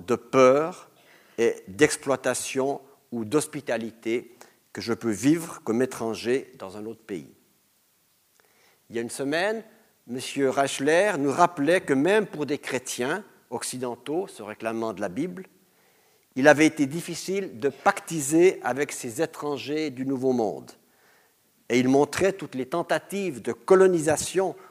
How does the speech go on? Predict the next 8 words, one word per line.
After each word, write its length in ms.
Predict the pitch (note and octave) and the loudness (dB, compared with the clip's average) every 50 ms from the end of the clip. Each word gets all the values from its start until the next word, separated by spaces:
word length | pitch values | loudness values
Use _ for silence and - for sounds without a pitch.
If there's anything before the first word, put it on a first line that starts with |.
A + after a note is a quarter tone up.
| _ _ | _ _
pour 180 | - C3+ C3 A#2+ | -14 -12 -8 -6
maîtriser, 840 | A#2+ B2+ E3 G3+ G3 - - F3+ F3 D3 C#3+ D3+ C3 G#2+ - - - _ _ _ _ _ _ _ _ _ _ _ _ _ _ _ _ _ | -4 0 0 0 -2 -2 -8 -8 -8 -6 -2 -2 -2 -2 -2 -8 -20 _ _ _ _ _ _ _ _ _ _ _ _ _ _ _ _ _
en 100 | - A2+ | -4 -2
la 120 | A#2+ B2+ B2+ | 0 2 2
niant, 440 | C3+ C#3+ D#3 E3+ F#3+ G3+ G#3+ G3 - - - _ _ _ | 2 2 2 2 2 0 0 -2 -10 -18 -20 _ _ _
cette 260 | - - C#3 C3+ - | -14 -8 -8 -8 -6
altérité 600 | - C3+ C3+ - - C3+ A#2+ C3+ C#3 C3 - D3 | -6 -8 -6 -4 -4 -4 -4 -4 -6 -6 -4 -2
absolue. 460 | C#3 C3 - - - B2 G2+ E2 - | -2 -2 -4 -8 -12 -10 -10 -12 -14